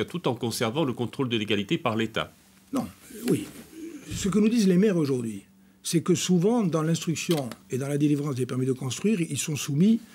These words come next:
Speaker 2: à une pression qui est une pression importante, qui peut être soit la pression,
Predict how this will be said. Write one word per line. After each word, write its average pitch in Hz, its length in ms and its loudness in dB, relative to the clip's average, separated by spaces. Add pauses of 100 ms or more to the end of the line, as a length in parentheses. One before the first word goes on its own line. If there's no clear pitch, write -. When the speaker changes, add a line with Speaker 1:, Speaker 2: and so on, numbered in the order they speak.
(200)
Speaker 2:
à 120 80 -4
une 135 120 2
pression 135 360 0
qui 151 100 -4
est 120 80 -6
une 139 120 -2
pression 127 500 -2
importante, 131 680 -6 (500)
qui 131 100 -4
peut 139 180 6
être 131 80 4
soit 180 220 2
la 139 100 -2
pression, 147 760 0